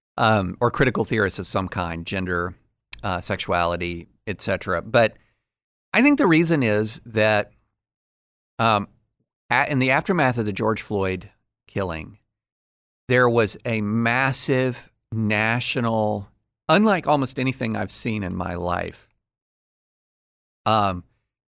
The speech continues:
almost like a, a convulsive, a na-,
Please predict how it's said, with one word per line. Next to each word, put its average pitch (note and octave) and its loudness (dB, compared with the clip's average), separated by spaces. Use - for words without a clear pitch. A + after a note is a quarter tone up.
almost A#3 4
like D#3 2
a, D3 2
a C3+ 2
convulsive, C3 2
a A#2+ -2
na-, B2 2